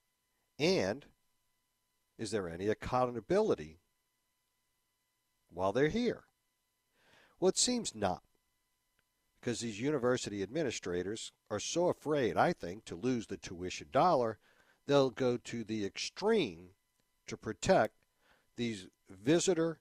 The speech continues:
students who hold a visa to come educate themselves here, fact, most recently, M I T even made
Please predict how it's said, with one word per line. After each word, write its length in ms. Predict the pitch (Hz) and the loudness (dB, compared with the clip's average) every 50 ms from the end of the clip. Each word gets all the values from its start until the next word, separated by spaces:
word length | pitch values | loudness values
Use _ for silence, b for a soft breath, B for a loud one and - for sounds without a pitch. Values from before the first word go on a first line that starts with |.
| _ _ _ _ _ | _ _ _ _ _
students 880 | - - - - - 147 156 143 - 85 90 101 - - - - - - _ _ _ _ _ _ _ _ _ _ _ _ _ _ _ _ _ _ _ _ _ _ _ | -12 -12 -8 -4 -2 0 0 0 -2 -6 -12 -14 -10 -8 -8 -8 -10 -12 _ _ _ _ _ _ _ _ _ _ _ _ _ _ _ _ _ _ _ _ _ _ _
who 160 | - 123 110 | -8 -6 -2
hold 240 | 101 135 143 143 165 | 0 0 0 2 0
a 40 | 160 | 0
visa 540 | 151 165 165 131 101 - 92 90 104 117 - _ _ _ - | 2 2 2 2 0 -2 -4 -6 -8 -10 -12 _ _ _ -16
to 80 | 117 - | -14 -10
come 200 | - 127 135 139 | -8 -6 -2 0
educate 520 | 151 156 - 127 - - 95 90 80 - _ _ - | 0 0 -2 -4 -6 -6 -6 -6 -6 -8 _ _ -16
themselves 520 | - 92 92 - - 92 85 92 92 - | -14 -12 -10 -10 -8 -8 -8 -8 -6 -4
here, 300 | - 180 160 95 69 - - _ _ _ _ _ _ _ _ _ _ _ - | -2 -2 -2 -2 -2 -6 -14 _ _ _ _ _ _ _ _ _ _ _ -2
fact, 200 | 123 113 104 - - 101 | 0 0 0 0 -2 2
most 280 | 113 117 107 - - | 2 2 4 2 0
recently, 640 | - 139 180 208 - - 95 85 90 101 107 117 - _ b b b b b b b b b b b b b b | 0 0 0 0 0 -4 -8 -6 -4 -4 -4 -4 -6 _ b b b b b b b b b b b b b b
M 180 | 131 139 131 | 2 4 4
I 180 | 123 120 117 107 | 6 4 4 4
T 520 | - - - 190 190 143 120 123 143 - _ _ _ _ _ _ _ _ _ _ _ _ | 2 0 0 2 2 2 2 0 -4 -8 _ _ _ _ _ _ _ _ _ _ _ _
even 360 | 120 123 123 131 131 120 104 | -2 -2 0 0 0 0 0
made 300 | 101 104 104 104 110 120 | 2 4 4 4 4 2